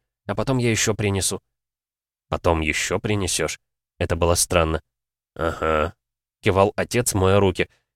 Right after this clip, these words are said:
Он немного удивил Светлану своим спокойствием. Вообще-то она рассчитывала, что папа обрадуется. «Ладно, пойду еду накладывать», сказала Света и ушла из ванной. Отец взял монеты,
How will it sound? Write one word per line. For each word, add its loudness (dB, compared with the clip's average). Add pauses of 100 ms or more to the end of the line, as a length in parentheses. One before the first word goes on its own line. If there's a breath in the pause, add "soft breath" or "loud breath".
(120)
Он 2
немного 4
удивил 4
Светлану 2
своим 2
спокойствием. -2 (380)
Вообще-то 2
она 4
рассчитывала, 0
что -2
папа 4
обрадуется. 0 (960)
«Ладно, -2
пойду -2
еду 2
накладывать», 0 (540)
сказала 4
Света 0 (100)
и -4
ушла 0
из -4
ванной. 0 (540)
Отец 4
взял 2
монеты, 2